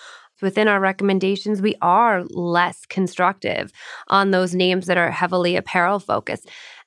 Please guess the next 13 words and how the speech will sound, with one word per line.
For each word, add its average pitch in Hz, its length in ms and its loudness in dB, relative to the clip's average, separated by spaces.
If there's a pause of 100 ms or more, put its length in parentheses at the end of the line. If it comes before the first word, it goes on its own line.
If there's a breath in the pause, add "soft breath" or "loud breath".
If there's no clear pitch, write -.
Activewear 190 640 2
is 175 80 -4
actually 185 640 -2
a, 170 260 0 (320)
a 190 80 0
negative 196 600 2 (180)
because 190 260 -4
we're 190 120 0
lapping 185 400 0
such 190 260 -8
really 220 240 2
significant 185 760 -2
comps 175 680 0